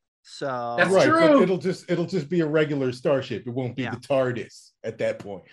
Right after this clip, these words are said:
Speaker 1: Yeah,
Speaker 3: Um,
Speaker 1: yeah.
Speaker 2: Okay.
Speaker 1: I mean, you can, yeah. Plus, you can, you can fumigate that whole, um, fungus section and, you know, clean that out.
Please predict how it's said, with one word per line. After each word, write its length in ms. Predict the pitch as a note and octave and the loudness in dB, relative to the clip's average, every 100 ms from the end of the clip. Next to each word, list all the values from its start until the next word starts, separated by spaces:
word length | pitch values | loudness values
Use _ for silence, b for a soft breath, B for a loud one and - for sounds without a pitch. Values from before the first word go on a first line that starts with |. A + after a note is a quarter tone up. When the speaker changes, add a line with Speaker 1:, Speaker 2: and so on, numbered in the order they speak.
| B B | B B
Speaker 1:
Yeah, 160 | - C3 | -2 0
Speaker 3:
Um, 180 | A#2+ A#2+ | -2 -6
Speaker 1:
yeah. 120 | D#3 - A#2+ | -8 -8 2
Speaker 2:
Okay. 440 | E3+ D#3+ D3 A#2+ | 2 4 4 4
Speaker 1:
I 20 | A2+ | 4
mean, 120 | G3+ | 2
you 100 | G3 | -2
can, 220 | - F#3+ | -2 -4
yeah. 140 | G#3 D3+ | -2 -4
Plus, 260 | - E3+ | -2 -4
you 80 | E3+ | -4
can, 240 | E3+ D3 C3+ | -10 -10 -10
you 80 | C#3+ | -12
can 160 | C3+ - - | -12 -14 -10
fumigate 460 | D3+ D3 D3 C#3+ | -8 -6 -6 -6
that 160 | C#3 C3 | -8 -8
whole, 760 | - C#3+ C3 C3 B2+ A#2+ A#2+ - - | -8 -8 -6 -8 -12 -14 -18 -20 -14
um, 240 | A#2+ A#2+ | -12 -12
fungus 400 | A2+ C#3+ D#3 D#3 | -6 -6 -4 -8
section 480 | - C#3+ - D3+ C3+ | -8 -8 -8 -12 -12
and, 180 | C3 C3 | -12 -12
you 60 | C#3+ | -12
know, 40 | |
clean 300 | D3 D3+ C#3 | -12 -12 -10
that 180 | C3 C3 | -8 -6
out. 260 | C3 C3 | -6 -6